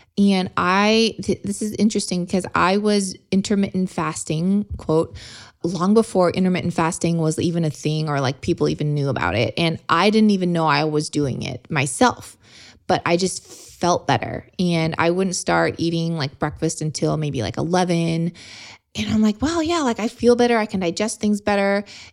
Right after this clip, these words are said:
and I could think better, had more energy, and I could just get a lot of things done in the morning too." And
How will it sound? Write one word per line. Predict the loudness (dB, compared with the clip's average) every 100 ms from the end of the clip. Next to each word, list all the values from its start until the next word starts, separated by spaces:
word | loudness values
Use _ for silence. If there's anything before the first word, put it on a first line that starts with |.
| _
and | 0 0 0 -4
I |
could | -4 -6
think | 0 2 2
better, | 2 2 2
had | 0
more | -4 -4 -2
energy, | 0 0 0 0 -2 -4 -14 -20 -20 -8
and | -4
I | -4
could | -4
just | -2
get | -2 -2 -2
a | 0
lot | 0 0
of |
things | -4 -4
done | -4 -2
in |
the | -4
morning | -4 -6 -6
too." | 2 2 2 -4 -16 -20 -20 -20 _ -2
And | 2 2 2 0